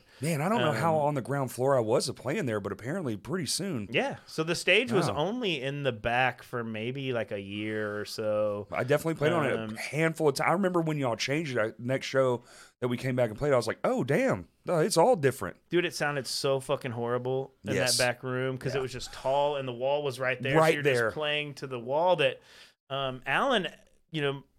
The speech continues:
Speaker 2: he actually uh, very fortunate that he, he trusted my vision in a lot of ways. Um, and he was like, he was about to go on vacation. Uh, him and his wife were gonna go somewhere, and,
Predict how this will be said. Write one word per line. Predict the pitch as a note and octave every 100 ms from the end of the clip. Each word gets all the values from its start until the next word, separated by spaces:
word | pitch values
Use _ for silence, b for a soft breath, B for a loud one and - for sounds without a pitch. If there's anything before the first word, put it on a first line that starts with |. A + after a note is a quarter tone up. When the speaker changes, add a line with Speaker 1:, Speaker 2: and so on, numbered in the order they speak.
| _ _
Speaker 2:
he | D3 G#3 G3
actually | E3+ F3+ - F3+ E3+ E3 _ _
uh, | D3 D#3+ -
very | C#3+ E3+
fortunate | D#3+ E3 E3+ E3+ D3+
that | D3
he, | D#3+ C#3
he | D#3
trusted | D3 - D#3 - E3 D3 C#3+
my | C#3 C3+ B2+ -
vision | C#3 E3+ F3 D#3+
in | C#3
a | C3
lot | B2+ B2+
of | B2+
ways. | C3 C3 C3 C3 - B B B B _
Um, | C#3 C3+ C3
and | B2 C3+ B2+
he | C3+
was | D3+ C#3
like, | C3 A#2 - _ _ _ -
he | C#3
was | F3+
about | E3 D3
to |
go | D3
on | C#3+ C3+
vacation. | A#2+ - G#3 A3+ G#2+ G2+
Uh, | C3 A#2+
him | C3+
and | C3
his | A2+
wife | A2+ A2+ A2
were |
gonna | A#2 A#2
go | A2+ A#2
somewhere, | A#2 B2+ A#2 A2+ A2+
and, | A2+